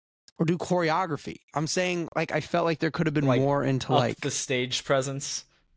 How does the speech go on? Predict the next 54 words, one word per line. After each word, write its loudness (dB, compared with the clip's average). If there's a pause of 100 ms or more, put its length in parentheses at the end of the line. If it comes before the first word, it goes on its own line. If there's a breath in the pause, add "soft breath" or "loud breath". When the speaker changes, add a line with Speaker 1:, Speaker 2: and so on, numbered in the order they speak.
(1040)
Speaker 1:
Yeah, 2
like, -2 (300)
it 0
was, -2
like, -2
not 0
that 2
he 4
was 4
boring 2
to 4
watch 2
by 2
any 0
means. -4
Like, -6
you -4
could -2
tell 0
he 0
was -2
having -2
a -2
lot 0
of -4
fun 0
up -4
there, -4
but -2
it 0
was, 0
like, -4 (100)
it -4
felt 2
like -2
he 0
was 0
making 0
it 0
up 0
a 2
lot 2
as -2
he 2
went, 2 (680)
as 0
opposed 0
to 6
having 4
a 2
Speaker 2:
Uh. -4
Speaker 1:
coordinated, 0 (400)
tight -4
show. 2